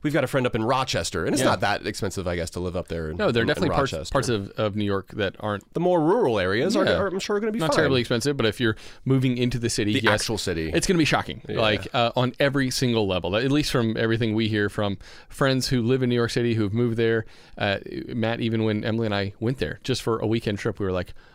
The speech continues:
Speaker 2: "Oh my gosh, like, everything is so much more expensive here." The,
Speaker 1: Really?
Speaker 2: the hotels are crazy expensive. Getting a beer out is super expensive. But, but, like, there's so, there's so much to, to talk about here when it comes to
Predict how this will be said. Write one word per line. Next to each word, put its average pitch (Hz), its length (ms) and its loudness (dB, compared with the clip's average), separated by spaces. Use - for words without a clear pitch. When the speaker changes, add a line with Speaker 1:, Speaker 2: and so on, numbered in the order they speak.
Speaker 2:
"Oh 226 80 2
my 147 140 -4
gosh, - 340 -4
like, 113 120 -4
everything 135 340 4
is 120 100 2
so 208 120 6
much 180 200 0
more 139 200 2
expensive 175 360 2
here." 117 240 4
The, 143 80 4
Speaker 1:
Really? 113 200 4
Speaker 2:
the 131 160 2
hotels 151 360 2
are 156 40 0
crazy 147 280 0
expensive. 131 580 0
Getting 110 420 0
a 107 80 -2
beer 165 560 2
out 156 340 0
is 143 420 0
super 151 300 -2
expensive. 139 420 0
But, 143 200 2
but, 151 200 2
like, 131 260 4
there's 135 160 2
so, 156 200 2
there's 147 220 2
so 185 380 4
much 123 480 2
to, 104 400 2
to 110 120 -6
talk 104 200 2
about 90 200 0
here 98 240 0
when 101 140 -2
it 98 80 -6
comes 101 320 -2
to 95 320 -2